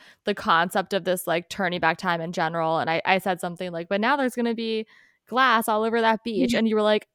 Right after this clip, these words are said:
Speaker 1: "S-, Fiji's gonna be okay. They got that fuck you survivor money."
Speaker 2: Yeah. <laughs>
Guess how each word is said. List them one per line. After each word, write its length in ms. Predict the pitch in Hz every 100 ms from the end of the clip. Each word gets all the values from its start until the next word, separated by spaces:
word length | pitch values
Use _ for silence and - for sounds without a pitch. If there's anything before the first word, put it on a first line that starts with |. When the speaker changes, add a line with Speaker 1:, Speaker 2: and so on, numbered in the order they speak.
| -
Speaker 1:
"S-, 240 | 226 233 220
Fiji's 380 | - 302 339 370
gonna 200 | 302 277
be 160 | 247 220
okay. 440 | 214 202 175 131
They 160 | 156 214
got 180 | 262 285
that 240 | 277 226 -
fuck 160 | 208 -
you 160 | 208
survivor 580 | 214 196 175 165 175 160
money." 360 | 156 151 165 285
Speaker 2:
Yeah. 180 | 330
<laughs> 40 | 320